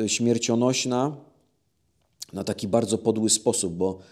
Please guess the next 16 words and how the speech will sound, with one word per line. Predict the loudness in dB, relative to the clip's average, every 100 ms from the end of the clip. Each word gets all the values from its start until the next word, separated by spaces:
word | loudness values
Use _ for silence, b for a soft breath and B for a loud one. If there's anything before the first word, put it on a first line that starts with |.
| b b b
broń | 2 4 4
to | 2
broń, | 4 4 2
tak? | 2 2
Zawsze | 2 2 0
zabija, | 0 0 0 4 4 4
zawsze | 2 0 0
robi | 0 -2
krzywdę, | -2 -2 0 0
ale | 2 2
są | 2
też | 0 0
rodzaje | 0 2 2 2
broni, | 2 -2 -2
które | -2 0
są | 0 0 0